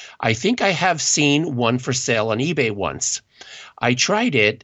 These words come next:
and I think due to the fifty-two hundred's analog controller movement is a bit more smoother.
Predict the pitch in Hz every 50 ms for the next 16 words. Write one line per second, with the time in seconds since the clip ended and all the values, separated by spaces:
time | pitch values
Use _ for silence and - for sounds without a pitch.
0 | _ - - 143 139 131 127 131 - - 254 285 294 - - - 170 185 180 170
1 | 160 147 143 131 - 180 165 - 202 - - 185 151 165 165 160 156 139 131 -
2 | - - 123 143 160 156 160 165 170 180 - - - 135 127 - - 208 220 254
3 | 240 160 123 120 120 123 - 131 123 147 156 165 185 180 - 139 127 - 127 110
4 | - - 131 - - - 143 135 135 131 131 - 147 147 156 151 127 120 82 71
5 | 73